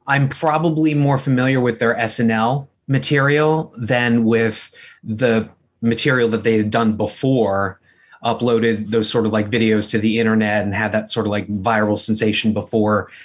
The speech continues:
there was anything, you know, labeled viral. Um, and then I've been pretty much a,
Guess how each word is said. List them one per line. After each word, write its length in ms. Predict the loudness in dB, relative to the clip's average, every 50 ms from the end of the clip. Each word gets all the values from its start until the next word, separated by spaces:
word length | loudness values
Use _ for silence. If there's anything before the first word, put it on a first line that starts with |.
| -10 _
there 100 | -2 -2
was 140 | -2 0 0
anything, 600 | 0 0 0 0 -2 -2 0 0 0 0 -2 -4 -10 _ _ _ _
you 100 | -2 -2
know, 100 | -2 -2
labeled 580 | -2 -2 0 0 2 2 2 0 0 -2 -2 -4
viral. 580 | -4 -2 -2 0 0 0 0 -2 -2 -4 -4 -8 -14 -18 -18 -18 -20 -20 -20 -20 -12 -6
Um, 640 | -2 -2 0 0 2 2 2 2 2 0 -2 -4 -6 _ _ _ _ _ _ _ _ _ _
and 180 | -2 0 0 0
then 80 | 2 2
I've 140 | 0 0 0
been 160 | 0 0 -2
pretty 180 | 0 0 0 0
much 200 | 0 0 -2 -6
a, 80 | -8